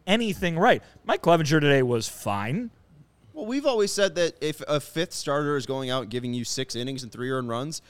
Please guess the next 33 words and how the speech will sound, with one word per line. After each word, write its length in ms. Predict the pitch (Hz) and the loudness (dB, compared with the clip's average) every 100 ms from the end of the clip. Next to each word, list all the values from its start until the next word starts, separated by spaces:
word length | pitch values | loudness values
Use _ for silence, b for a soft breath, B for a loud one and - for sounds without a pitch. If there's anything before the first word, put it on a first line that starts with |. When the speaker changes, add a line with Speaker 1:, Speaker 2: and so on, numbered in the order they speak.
| b | b
Speaker 2:
that, 280 | - 127 _ 123 | -4 -4 _ -6
that 160 | 127 | -4
should 160 | - - | -6 -4
put 180 | 139 131 | -4 -2
you 80 | |
in 80 | 143 | -2
a 20 | |
position 380 | 135 127 143 151 | -2 -4 -4 -2
to 60 | 143 | -2
win. 240 | 190 135 b | -4 -6 b
They 60 | 110 | -8
Speaker 1:
Absolutely. 240 | 117 139 | 0 2
Speaker 2:
were 60 | 156 | 4
in 160 | 127 160 | 4 6
a 20 | |
Speaker 1:
Especially 240 | 247 165 254 | 6 6 4
Speaker 2:
position 80 | 240 | 4
Speaker 1:
when 60 | - | 4
Speaker 2:
to 40 | |
Speaker 1:
you're, 80 | - | 2
Speaker 2:
win. 180 | - 87 - | 0 -6 -6
Speaker 1:
especially 480 | - - 170 - | -2 2 2 2
when 120 | 226 247 | 0 0
you're 80 | 185 | 2
going 240 | 165 185 | 2 2
up 100 | 175 | 0
against 240 | 185 180 | -2 -4
the 60 | 160 | 0
pitching 320 | 196 - 254 | 2 2 -2
staff 400 | - 113 131 - B B - | -4 -2 -2 -6 B B 2
that 160 | 147 | 4
has 220 | 143 151 147 | 4 2 4
helped 300 | 151 151 | 2 2